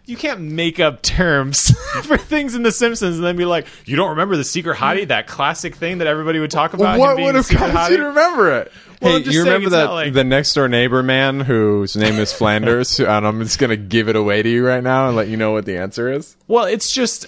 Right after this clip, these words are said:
Speaker 1: there were m-, many episodes of The Simpsons where there were, like, attractive people in it. And so, like,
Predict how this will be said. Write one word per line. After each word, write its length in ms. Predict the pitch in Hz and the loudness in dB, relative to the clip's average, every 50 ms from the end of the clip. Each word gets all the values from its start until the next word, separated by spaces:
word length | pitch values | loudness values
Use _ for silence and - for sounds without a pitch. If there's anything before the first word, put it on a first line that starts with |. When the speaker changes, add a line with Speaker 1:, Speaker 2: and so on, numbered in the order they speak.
| - - - | -16 -12 -8
Speaker 1:
there 220 | 180 151 196 202 | -4 -2 0 0
were 380 | 196 190 185 180 160 147 98 - - _ _ _ _ _ - - | 2 2 2 0 0 -2 -6 -10 -16 _ _ _ _ _ -20 -12
m-, 240 | - 165 170 170 - - - | -8 -6 -6 -6 -8 -6 -4
many 340 | 160 170 180 185 170 156 123 | -2 0 0 0 0 0 0
episodes 380 | 131 131 - - - 113 95 95 | -2 -2 -2 -4 -4 -4 -4 -6
of 60 | 87 | -10
The 40 | - | -8
Simpsons 360 | - - 127 110 104 98 92 | -6 -4 -4 -4 -4 -4 -4
where 120 | 87 90 90 | -2 -2 0
there 120 | 90 87 | 0 0
were, 100 | 87 87 | -2 -2
like, 220 | 85 85 85 - - | -2 -2 -4 -4 -8
attractive 580 | 101 - - - - 101 98 - - 87 80 | -10 -8 -6 -4 -4 -4 -4 -4 -8 -14 -14
people 380 | - - 117 104 - 92 85 82 | -8 -6 -6 -4 -4 -2 -2 -2
in 100 | 80 82 | -2 -2
it. 240 | 82 80 80 - _ _ _ _ _ _ _ _ _ _ _ _ _ _ _ _ | -2 -4 -4 -6 _ _ _ _ _ _ _ _ _ _ _ _ _ _ _ _
And 100 | - 107 104 | -8 -6 -4
so, 240 | - 131 120 110 101 | 0 0 2 2 2
like, 340 | 98 92 90 85 - - | 0 0 -2 -4 -8 -14